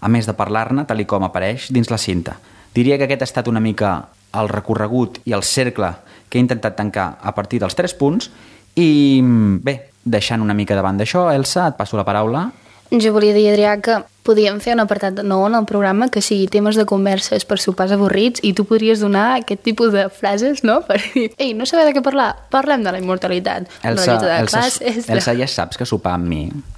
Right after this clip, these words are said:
Speaker 1: el silenci no, no té lloc.
Speaker 2: No existeix.
Speaker 1: No, no existeix el silenci, vull dir, no.
Speaker 2: <laughs>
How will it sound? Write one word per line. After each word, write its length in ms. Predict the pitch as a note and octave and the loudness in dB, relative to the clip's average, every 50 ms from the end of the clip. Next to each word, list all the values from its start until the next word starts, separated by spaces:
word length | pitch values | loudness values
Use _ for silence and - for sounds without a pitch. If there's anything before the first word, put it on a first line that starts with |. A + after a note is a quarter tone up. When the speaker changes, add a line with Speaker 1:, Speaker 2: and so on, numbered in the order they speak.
| - - | -8 -6
Speaker 1:
el 120 | B2+ B2 - | -4 -2 -2
silenci 400 | C3+ G2 E2 F2 F2+ - - F#2+ | -2 0 0 -2 -2 0 0 0
no, 320 | F2+ F2 E2+ E2+ E2 D2+ E2+ | 2 2 0 0 0 0 -2
no 120 | F#2 G2 | -2 -2
té 80 | - A2+ | -2 -2
lloc. 320 | G#2 F#2+ E2 - - - - - - | -2 -2 -2 -4 -10 -18 -14 -8 -8
Speaker 2:
No 80 | A3 | -8
existeix. 520 | - - - - - - - - - - A#2 | -8 -8 -10 -12 -12 -12 -12 -14 -6 -2 -2
Speaker 1:
No, 120 | A#2+ - - | -2 0 0
no 120 | B2+ A#2+ | -2 0
existeix 480 | A#2+ C3 B2 - - A2 G2 E2+ D2+ D#2+ | 0 -2 -4 -2 -2 -2 -2 -2 -2 -6
el 80 | - | -6
silenci, 500 | - - F2 E2 D#2+ E2 E2 - F2+ F2+ F2+ | -4 -4 -4 -4 -4 -4 -4 -4 -4 -4 -4
vull 200 | F2+ G#2+ G2+ F#2+ | -4 -6 -6 -6
dir, 260 | F#2+ A2 A2 G#2 G#2+ - - | -6 -6 -6 -8 -10 -10 -8
no. 220 | A#2 A2 G#2 G#2+ A2 G#2 G2+ - - - _ _ | -6 -6 -6 -6 -8 -10 -14 -18 -20 -20 _ _
Speaker 2:
<laughs> 0 | - | -8